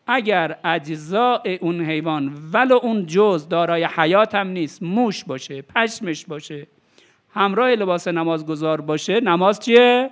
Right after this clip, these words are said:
باطله. اینم همینطوری حالا توی پرانتز عرض کردم. حالا مسئله‌ای که امروز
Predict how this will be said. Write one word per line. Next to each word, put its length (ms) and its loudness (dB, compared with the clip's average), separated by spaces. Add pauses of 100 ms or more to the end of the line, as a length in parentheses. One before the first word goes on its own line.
(640)
باطله. 540 -6 (680)
اینم 320 2 (720)
همینطوری 380 -2
حالا 220 0
توی 160 -2
پرانتز 480 -6
عرض 220 -16
کردم. 360 -18 (1400)
حالا 220 -2
مسئله‌ای 500 -4
که 160 -10
امروز 280 -12